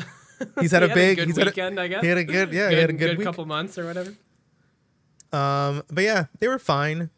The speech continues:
Speaker 1: Uh, Suicide Squad re-, is really good. Fucking amazing.
Speaker 2: Hell
Speaker 1: Great
Speaker 2: yeah.
Speaker 1: story.
Speaker 2: Maybe I will
Speaker 1: They did
Speaker 2: watch it.
Speaker 1: exactly,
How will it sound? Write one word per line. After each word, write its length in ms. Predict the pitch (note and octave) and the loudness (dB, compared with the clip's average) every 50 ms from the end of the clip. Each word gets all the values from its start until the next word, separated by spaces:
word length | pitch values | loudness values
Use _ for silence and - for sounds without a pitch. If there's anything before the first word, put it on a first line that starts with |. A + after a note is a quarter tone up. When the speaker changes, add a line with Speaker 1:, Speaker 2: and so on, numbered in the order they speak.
| _ _ _ _ _ - | _ _ _ _ _ -4
Speaker 1:
Uh, 220 | C3 A#2+ A#2 A2+ | -4 -2 -2 -2
Suicide 300 | A2+ - G#3 - G3 E3+ | -2 -2 0 0 0 0
Squad 220 | - - D3 C3+ B2 | 0 0 -2 -2 0
re-, 180 | B2+ B2 B2 - - | -2 -6 -6 -6 -6
is 180 | B2+ A#2+ A2+ | -6 -6 -4
really 180 | A#2 G#2 G2 F#2+ | -6 -6 -6 -6
good. 240 | - F#2+ G2 G#2+ G#2 - _ _ _ _ - | -8 -8 -8 -10 -12 -14 _ _ _ _ -8
Fucking 360 | C3+ A#2+ A2 G#2 G2 G2 - - _ _ _ - | -8 -6 -6 -8 -8 -10 -12 -16 _ _ _ -10
amazing. 480 | B2 G#2+ G2 G#2 G#2 G#2 G2+ G#2 G#2+ - _ _ _ _ _ _ _ - - _ | -10 -10 -8 -10 -12 -12 -12 -14 -14 -16 _ _ _ _ _ _ _ -20 -20 _
Speaker 2:
Hell 120 | - B2+ | -12 -4
Speaker 1:
Great 120 | C3+ D3+ E3+ | -2 0 0
Speaker 2:
yeah. 40 | F#3 | 0
Speaker 1:
story. 400 | - - - E3+ E3 E3 E3 D#3+ | -2 0 4 6 6 8 6 6
Speaker 2:
Maybe 160 | D#3+ - G3+ F3+ | 4 2 0 -2
I 60 | D#3+ | -2
will 100 | D3+ D3 | -2 0
Speaker 1:
They 80 | C#3+ | 0
did 60 | C#3+ D3 | 0 2
Speaker 2:
watch 80 | C#3+ | 0
it. 60 | D3+ C3+ | 0 2
Speaker 1:
exactly, 640 | - D#3+ D3 D3+ D#3 - E3+ D#3+ D3+ D3+ D#3 C#3+ | 4 4 4 4 2 2 0 0 0 -2 -6 -8